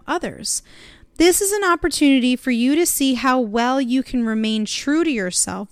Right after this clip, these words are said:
without being swayed by the pressure of group dynamics.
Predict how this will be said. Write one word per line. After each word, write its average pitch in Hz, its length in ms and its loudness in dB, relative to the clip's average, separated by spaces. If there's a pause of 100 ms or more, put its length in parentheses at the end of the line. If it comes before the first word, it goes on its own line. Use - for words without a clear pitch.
without - 640 -6
being 294 260 0
swayed 202 640 -2
by 226 160 -2
the 247 120 -4
pressure - 420 -10
of 190 300 -12
group 180 340 -8
dynamics. 240 880 0